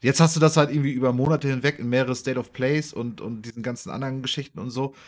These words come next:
Und, ähm, dadurch hast du halt irgendwie das Gefühl, es war alles so langgezogen. Und, und, und du kriegst nicht unbedingt diese eine Show, die jetzt so das,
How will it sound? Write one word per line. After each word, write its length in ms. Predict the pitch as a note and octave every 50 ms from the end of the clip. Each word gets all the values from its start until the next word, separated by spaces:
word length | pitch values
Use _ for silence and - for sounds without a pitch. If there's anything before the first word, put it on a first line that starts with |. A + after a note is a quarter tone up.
| - - - _ -
Und, 360 | - B2+ B2+ B2 B2 A#2 - -
ähm, 380 | - B2 B2 A#2+ A#2+ A#2 A2 - -
dadurch 380 | B2 G#2+ - B2 C3+ D#3+ D3+ C#3+
hast 120 | C#3+ -
du 40 | D3
halt 100 | C#3+ B2
irgendwie 140 | C#3 C#3+ C#3
das 100 | C#3 -
Gefühl, 200 | C#3+ A#2+ C#3+ C3+
es 120 | - -
war 80 | C3 C3
alles 180 | C#3 C3 B2+
so 60 | - B2
langgezogen. 640 | B2 C3+ D3 C#3 A2 E2+ - - G2+ F2+ F#2 F2+
Und, 260 | - - G#2+ G#2+ - -
und, 200 | A#2 A#2 - - - - - - - _ -
und 140 | B2 A#2 C3
du 80 | B2+ -
kriegst 320 | - - D#3+ E3 D#3+ -
nicht 200 | D#3+ D#3 D#3+ -
unbedingt 500 | - D#3 D3 C#3 C#3 C#3 C#3 C#3+ C#3+ - _ - - - _ _
diese 220 | - C3+ C3+ D3+ C3
eine 160 | D3 D3 C3+
Show, 240 | - - D#3 D3+ D3
die 160 | C#3 C#3+ C3+
jetzt 200 | C3+ B2+ C3 -
so 160 | - A#2+ A#2+
das, 360 | A2+ A#2 G#2+ - - - -